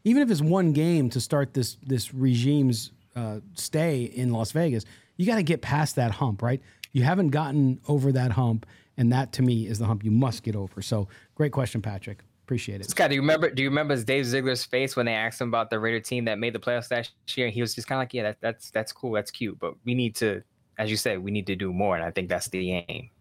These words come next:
Speaker 2: Not just to get to the playoffs, but to win.
Speaker 1: Correct. And I think if they don't win, if they make it into the playoffs and don't win,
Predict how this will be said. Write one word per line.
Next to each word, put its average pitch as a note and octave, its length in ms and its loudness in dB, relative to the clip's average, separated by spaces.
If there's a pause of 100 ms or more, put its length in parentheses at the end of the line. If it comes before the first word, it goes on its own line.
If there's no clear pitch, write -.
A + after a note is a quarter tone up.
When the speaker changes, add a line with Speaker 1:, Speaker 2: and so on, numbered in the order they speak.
Speaker 2:
Not C#3 140 0
just E3 140 -2
to F3 40 0
get F3+ 140 0
to D#3 80 2
the A#2+ 80 0
playoffs, G2+ 320 0
but F#2+ 120 -4
to - 80 -6
win. F#2 260 -4 (420)
Speaker 1:
Correct. G3+ 460 -2
And C#3 120 4
I F3 120 2
think F#3 200 0
if E3 140 0
they C#3+ 120 2
don't D3 360 0
win, B2 540 4 (800)
if - 100 -2
they C#3 140 2
make D3+ 280 4
it A#3+ 80 4
into G#3+ 180 4
the G3 100 2
playoffs D3+ 680 0 (400)
and B2+ 180 2
don't D#3 300 2
win, A#2+ 520 2